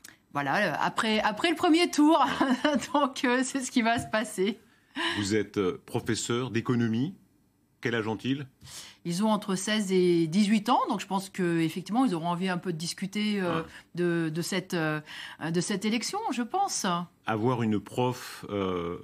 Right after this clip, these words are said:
Speaker 2: économiste, trotskiste, <laughs> révolutionnaire, de quel œil ils regardent ça ?
Speaker 1: Bah, je pense que ça les, ça suscite leur curiosité, et
Speaker 2: Hmm.
Speaker 1: en tout cas, ça les aide à développer leur esprit critique, ça, il n'y a pas de doute.
Speaker 2: Est-ce qu'on peut enseigner de manière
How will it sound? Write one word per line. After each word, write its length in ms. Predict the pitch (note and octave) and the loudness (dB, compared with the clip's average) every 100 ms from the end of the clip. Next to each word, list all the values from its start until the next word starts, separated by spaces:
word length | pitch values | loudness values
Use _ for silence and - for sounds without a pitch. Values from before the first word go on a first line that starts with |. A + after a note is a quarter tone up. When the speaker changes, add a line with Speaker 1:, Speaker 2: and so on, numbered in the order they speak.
| - | -10
Speaker 2:
économiste, 1040 | - B2+ C3 B2+ B2 B2+ C3 - - - - - | -6 0 2 4 4 2 2 -2 -10 -18 -18 -10
trotskiste, 800 | - B2 - - B2+ C3 - - E3 - - | -4 -2 -4 -4 -4 -4 -8 -8 -10 -10 -20
<laughs> 220 | - - | -20 -8
révolutionnaire, 1000 | F2 B2 B2 B2 - B2 A#2 A#2 C#3 - _ _ | -2 2 2 2 0 0 0 0 -2 -8 _ _
de 100 | G2 | -10
quel 180 | G#2 A2 | 0 2
œil 100 | A#2 | 2
ils 60 | A2+ | 0
regardent 260 | G2 G2 | 0 -2
ça ? 260 | - G2 B2+ - - - - | -4 -6 -6 -14 -20 -20 -6
Speaker 1:
Bah, 220 | E3+ G3 F#3+ | 0 0 0
je 160 | E3 | -6
pense 300 | D#3 G3 G#3 | -4 -2 -2
que 80 | - | -2
ça 200 | F#3+ G3 | -2 0
les, 400 | F#3 F3 E3 D#3+ D#3+ - - | 2 4 6 4 0 -12 -4
ça 120 | - | 0
suscite 280 | G#3 B3+ F4+ | 4 4 6
leur 160 | D4+ B3+ | 4 2
curiosité, 1040 | A#3+ B3 C4 G3+ G3+ E3+ E3 F#3 B3 D#4 | 4 6 6 6 2 2 4 6 4 2
et 180 | G3 F3 | 2 0
Speaker 2:
Hmm. 20 | |
Speaker 1:
en 60 | |
tout 100 | E3+ | 0
cas, 180 | F#3 C4+ | 0 0
ça 500 | D#4 - E3+ E3 D#3+ | 0 2 2 4 2
les 180 | E3 F3 | 2 2
aide 140 | C4+ C4+ | 2 2
à 60 | |
développer 320 | G3 F3+ G3+ | 0 0 0
leur 140 | D4 G3+ | 2 2
esprit 280 | G3 - C#4 | 0 0 2
critique, 420 | - - F#3 - | 2 0 -2 -2
ça, 300 | G3+ G#3 G#3+ | 2 2 2
il 60 | G3+ | -2
n'y 60 | |
a 40 | G3+ | -2
pas 140 | G#3+ | -2
de 80 | F3 | -4
doute. 340 | F3+ - - _ _ - | -4 -10 -14 _ _ -8
Speaker 2:
Est-ce 160 | - B2+ | -4 -2
qu'on 120 | B2 | -2
peut 140 | G2+ A2 | 0 0
enseigner 460 | B2 C3 D#3 D#3 | 2 0 0 0
de 80 | D3 | 0
manière 320 | G#2+ G#2+ F#2+ | 0 0 -2